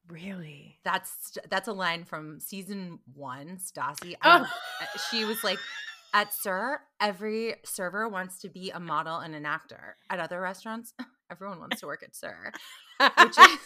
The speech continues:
Speaker 1: <laughs>
Speaker 2: simply not true. Um, <laughs>
Speaker 1: We should have asked him.
Speaker 2: Yeah.
Speaker 1: <laughs> The Slender Man who <laughs>
Speaker 2: Yeah.
Speaker 1: waited on us.
Speaker 2: I feel like he's young enough that he's like, "Oh, I don't, I just watch YouTube videos."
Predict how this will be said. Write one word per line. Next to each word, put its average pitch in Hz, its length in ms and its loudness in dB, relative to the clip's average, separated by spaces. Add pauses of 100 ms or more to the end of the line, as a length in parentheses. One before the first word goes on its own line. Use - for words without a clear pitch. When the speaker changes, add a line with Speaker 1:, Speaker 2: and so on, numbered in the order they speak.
(420)
Speaker 1:
<laughs> - 600 4
Speaker 2:
simply 254 580 -4 (580)
not 185 360 -2
true. 226 480 -6
Um, 185 360 0 (400)
<laughs> 233 80 -6 (1400)
Speaker 1:
We 240 120 -4
should 277 140 -2
have 262 80 -2
asked 196 340 4
him. 170 400 -10 (100)
Speaker 2:
Yeah. 302 220 -2
Speaker 1:
<laughs> - 20 -10 (540)
The 233 260 2
Slender 220 420 2
Man 175 260 -4
who 202 260 -2 (260)
<laughs> - 280 -20
Speaker 2:
Yeah. 269 80 0 (100)
Speaker 1:
waited 403 300 2
on 214 100 2 (120)
us. 226 240 -8 (180)
Speaker 2:
I 262 180 4
feel 370 200 -6
like 370 160 -6
he's 254 280 -4
young 170 220 -4
enough 214 260 -6
that 190 120 -10
he's 196 260 -14
like, 185 140 -10 (100)
"Oh, 185 120 -4
I 175 140 0
don't, 196 320 -6
I 180 140 -6
just 185 180 -14
watch 180 200 -12
YouTube 143 340 -18 (100)
videos." - 460 -20